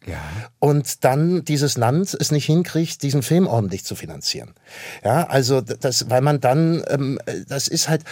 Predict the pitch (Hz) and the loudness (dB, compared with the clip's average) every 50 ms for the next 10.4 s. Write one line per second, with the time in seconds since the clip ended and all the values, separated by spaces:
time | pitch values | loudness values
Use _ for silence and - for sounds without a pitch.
0 | - - 165 156 - 147 123 - 139 135 123 - - - 117 - 131 117 - - | -8 -8 -6 -2 0 0 2 2 2 0 0 -6 -12 -6 0 0 0 0 0 -2
1 | 196 208 - - 165 120 135 147 190 - 202 151 135 123 110 123 120 147 170 - | -2 0 0 0 0 2 2 2 2 2 2 0 0 0 0 0 0 0 0 0
2 | 214 - - 127 117 120 139 143 196 208 180 - 147 175 - 160 147 151 143 - | 0 0 0 -2 -2 0 2 2 4 4 4 4 4 4 2 0 -2 -2 0 0
3 | 143 127 117 156 180 175 - - 160 160 147 147 143 131 123 170 196 - - - | 0 0 2 0 0 0 0 0 0 0 0 0 0 0 0 -2 -4 -6 -6 -6
4 | - 90 - 73 69 - 98 98 110 - 160 156 151 135 131 120 117 - 123 117 | -6 -6 -6 -8 -12 -10 -8 -4 -2 0 2 2 2 2 2 0 0 -2 -2 0
5 | - 147 190 196 180 139 - 139 123 107 113 107 107 98 107 104 127 143 123 120 | 2 2 2 2 2 0 2 2 2 2 2 -2 -2 -2 -2 0 0 0 0 0
6 | - 165 180 - - 139 120 117 113 127 117 117 117 117 143 156 175 - 135 107 | 0 0 0 0 0 0 0 2 0 0 2 0 0 0 2 0 0 0 0 -2
7 | 92 78 - - 95 67 71 107 - - 139 139 160 - - - - 143 143 127 | -2 -4 -4 -6 -6 -6 -6 -6 -4 -2 0 0 0 -2 0 0 0 2 2 2
8 | 139 127 113 - 156 196 220 175 135 104 98 - - 120 117 - - 92 - - | 2 0 2 4 2 2 2 2 -2 -2 -2 -2 -2 -4 -4 -4 -6 -10 -8 -10
9 | 82 - - - - - - 131 - 71 78 90 104 - - - - - - - | -12 -12 -14 -18 -12 -8 -6 -6 -6 -6 -6 -6 -6 -4 -2 -2 -2 -2 -2 -2
10 | - 123 110 - 104 90 87 87 | -2 -2 -2 -4 -6 -8 -10 -14